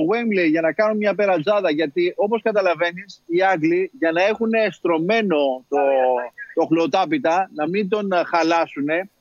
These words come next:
με τις προπονήσεις τους οι Ιταλοί και οι Αυστριακοί, είπαν ότι, "Κύριοι, είναι επιβαρημένο το χλωτάπιτας, δεν μπορείτε να τον πατήσετε και να προπονηθείτε.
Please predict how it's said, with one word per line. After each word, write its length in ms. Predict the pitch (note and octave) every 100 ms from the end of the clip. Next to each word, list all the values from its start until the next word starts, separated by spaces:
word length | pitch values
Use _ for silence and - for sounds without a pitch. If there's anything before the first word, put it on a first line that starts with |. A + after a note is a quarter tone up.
| _
με 120 | - D3+
τις 120 | C#3+
προπονήσεις 640 | F3 D#3+ E3 E3+ F3+ D#3 C#3+
τους 260 | E3 C3
οι 140 | D3+ C#3+
Ιταλοί 360 | C3+ D3 E3
και 80 | D#3
οι 40 | D#3+
Αυστριακοί, 720 | C#3 C#3+ C3 A#2+ C3 D#3+ F#3+ _ _ _
είπαν 280 | G#3+ A#3 A#3
ότι, 160 | F#3+
"Κύριοι, 460 | E3 G#3+ A#3+ G#3 C#3+ _ _
είναι 200 | - A3
επιβαρημένο 1000 | A3 G#3+ A3 F#3+ F#3 G#3+ A3+ F#3 C3+ G#2+ _ _ _ _ _
το 360 | E3 D#3+ D#3 D#3+
χλωτάπιτας, 720 | E3 C#3+ F3 D#3+ E3 G#3 F#3+
δεν 140 | G#3+
μπορείτε 340 | A3 A3 F3+ D#3+
να 80 |
τον 120 | C#3+ C#3
πατήσετε 480 | C#3 B2+ C#3+ -
και 100 | B2
να 100 | C3+ A#2+
προπονηθείτε. 760 | C3 C3 C3 A#2 C3 G#2+ G2